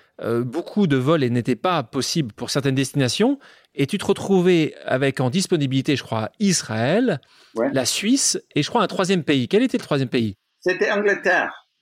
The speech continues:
Speaker 2: en fait.
Speaker 1: C'est l'Angleterre. Évi-, évidemment, l'Angleterre, vu la relation qui est historique avec l'Angleterre.
Speaker 2: Exactement.
Speaker 1: Est-ce que c'est vrai que quand tu prends le ballon pour la Suisse, c'est le premier avion disponible ? Est-ce que c'est vraiment ça qui se passe ou t'as quand même une envie plutôt d'aller en Suisse qu'aller ailleurs ?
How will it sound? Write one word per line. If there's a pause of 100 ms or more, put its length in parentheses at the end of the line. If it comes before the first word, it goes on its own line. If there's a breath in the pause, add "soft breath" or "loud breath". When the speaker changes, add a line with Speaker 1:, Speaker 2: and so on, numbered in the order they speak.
(300)
Speaker 2:
en
fait.
Speaker 1:
C'est
l'Angleterre.
Évi-,
évidemment,
l'Angleterre,
vu
la
relation
qui
est
historique
avec
l'Angleterre.
Speaker 2:
Exactement.
Speaker 1:
Est-ce
que
c'est
vrai (240)
que
quand
tu
prends
le
ballon
pour
la
Suisse,
c'est
le
premier
avion
disponible ?
Est-ce
que
c'est
vraiment
ça
qui
se
passe
ou (320 loud breath)
t'as
quand
même
une
envie
plutôt
d'aller
en
Suisse
qu'aller
ailleurs ?